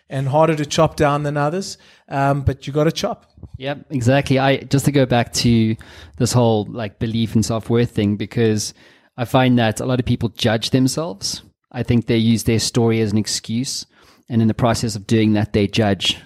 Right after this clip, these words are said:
Speaker 2: themselves as, as being a failure or not being the person that can be Danny Kaye or can be Muffs Mopignani or, or Matt
Speaker 1: Yeah.
Speaker 2: Brown or whoever it might be. Um, and so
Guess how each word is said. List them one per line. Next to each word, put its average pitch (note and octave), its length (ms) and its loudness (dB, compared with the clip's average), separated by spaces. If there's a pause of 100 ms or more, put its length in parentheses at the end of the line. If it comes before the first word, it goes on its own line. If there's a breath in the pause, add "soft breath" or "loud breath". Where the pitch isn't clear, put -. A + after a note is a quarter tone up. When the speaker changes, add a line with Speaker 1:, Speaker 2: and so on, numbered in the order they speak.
Speaker 2:
themselves G2 600 0
as, F#2+ 160 -6 (140)
as G#2 180 -10
being G2+ 520 0 (240 soft breath)
a G#2+ 60 -10
failure G2 600 -2 (380 soft breath)
or A2 80 2
not A2 300 2
being G#2 260 2
the F#2+ 60 -2
person G2+ 400 -2
that G2 160 -2
can C3 240 4
be A2 120 -4
Danny G#2 300 -2
Kaye G2+ 320 -6
or F#2+ 80 -2
can B2 240 2
be A2+ 140 2
Muffs G#2 240 -2
Mopignani G#2 680 2
or, G2 160 0
or G#2 280 -2
Matt A2+ 260 -6
Speaker 1:
Yeah. A#2 60 -14
Speaker 2:
Brown A#2 420 2
or G2+ 140 -6 (260 loud breath)
whoever A#2 220 -4
it A2+ 100 0
might G#2+ 220 0
be. A2 320 0 (360 loud breath)
Um, A#2 520 0 (200)
and B2 300 2
so A#2+ 500 0